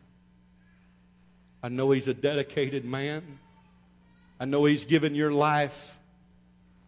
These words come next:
his life for the ministry since he was about fifteen years old. Why?"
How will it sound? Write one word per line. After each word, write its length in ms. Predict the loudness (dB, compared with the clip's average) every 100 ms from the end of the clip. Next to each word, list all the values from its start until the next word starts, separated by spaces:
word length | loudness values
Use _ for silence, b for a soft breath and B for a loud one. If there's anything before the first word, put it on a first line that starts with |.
| _ _ _ -20 -18 -18 -18 -20 -20 -16 -4
his 180 | -4 0
life 540 | 2 4 4 0 -4
for 100 | -8
the 100 | -6
ministry 580 | -4 -2 -2 -6 -6 -8
since 280 | -6 -10 -6
he 80 | -4
was 140 | -2
about 400 | -2 -2 -4 -4
fifteen 540 | -4 -4 -8 -6 -6
years 280 | -6 -6 -6
old. 460 | -4 -2 -4 -6 -14 -20 _ _ _ _ _ _ _ _ _ _ _ _ _ _ _ _ _ _ _ _ _ _
Why?" 460 | -4 -2 0 -2